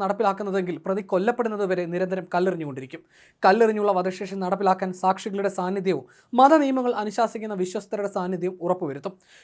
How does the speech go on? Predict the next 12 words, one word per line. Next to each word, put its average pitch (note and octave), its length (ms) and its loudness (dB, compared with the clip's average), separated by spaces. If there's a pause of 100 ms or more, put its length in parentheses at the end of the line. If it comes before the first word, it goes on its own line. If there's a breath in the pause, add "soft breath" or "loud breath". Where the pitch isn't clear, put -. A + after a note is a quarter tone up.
(140 soft breath)
കുറ്റവാളിയെ D4 580 6
വധശിക്ഷ A#3 340 -2 (100)
നടപ്പാക്കുന്നതിന് G#3+ 640 0
മുമ്പ് F#3 260 -4
കണ്ണു F#3+ 220 -4
കെട്ടാറുണ്ട്. C#3+ 400 -6 (420 soft breath)
ഇതിനു A3+ 220 0
മുമ്പായി F#3+ 260 0 (120)
അവർക്ക് F#3 320 -2
പ്രാർത്ഥിക്കാനും F#3+ 580 -2 (120)
മതഗ്രന്ഥങ്ങൾ F#3+ 640 -2
വായിക്കാനും F3 400 -6